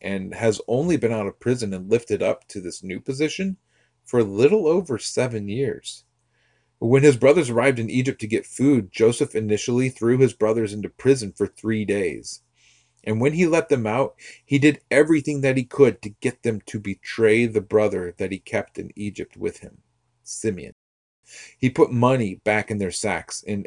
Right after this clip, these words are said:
a dual purpose. First, to remind them of when they sold him into slavery. Lose a brother, gain some silver.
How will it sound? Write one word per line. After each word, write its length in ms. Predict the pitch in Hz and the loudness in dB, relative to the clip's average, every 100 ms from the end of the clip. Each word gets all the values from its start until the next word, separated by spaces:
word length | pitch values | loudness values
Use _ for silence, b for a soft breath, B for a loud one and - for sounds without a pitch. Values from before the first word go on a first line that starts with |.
| 107 | -2
a 180 | 110 | -2
dual 400 | 104 104 113 113 | -4 -4 0 2
purpose. 720 | 101 113 110 - - - - - _ _ _ _ B B B _ | 2 2 2 0 -14 -16 -20 -20 _ _ _ _ B B B _
First, 500 | - 107 131 - - | 4 6 6 0 -8
to 100 | 123 | -2
remind 480 | 123 113 117 127 110 | 0 0 -2 -2 -2
them 240 | 90 95 - | -4 -6 -6
of 220 | 104 98 | -4 -4
when 340 | 98 107 117 107 | -2 0 0 -2
they 160 | 107 | -2
sold 380 | 98 - 104 104 | -2 0 0 0
him 120 | 92 | -4
into 200 | 90 92 | -10 -12
slavery. 580 | - 95 90 - - - _ _ _ _ b b _ _ | -8 -6 -6 -8 -16 -18 _ _ _ _ b b _ _
Lose 380 | 107 101 107 110 | -4 2 2 2
a 40 | |
brother, 520 | 104 107 110 139 143 - _ 117 113 | 4 4 4 2 -2 -12 _ -12 -10
gain 260 | 104 98 95 | -2 -2 -2
some 160 | 101 110 | -8 -4
silver. 400 | 156 151 107 | -2 -2 -4